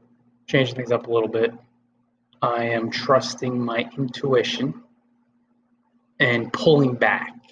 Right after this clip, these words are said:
on publishing podcast episodes just because I wanna work off what feels good,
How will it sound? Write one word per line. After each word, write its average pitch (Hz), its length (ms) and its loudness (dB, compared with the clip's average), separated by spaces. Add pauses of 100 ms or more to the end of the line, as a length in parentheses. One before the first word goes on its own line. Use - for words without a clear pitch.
(220)
on 120 360 -10
publishing 117 800 -2 (100)
podcast 110 560 0
episodes 113 540 -2
just - 320 -2
because 123 600 2 (500)
I 131 80 2
wanna 135 240 4
work 127 320 6
off 117 240 6
what 127 280 2 (240)
feels 143 480 2 (140)
good, 175 420 2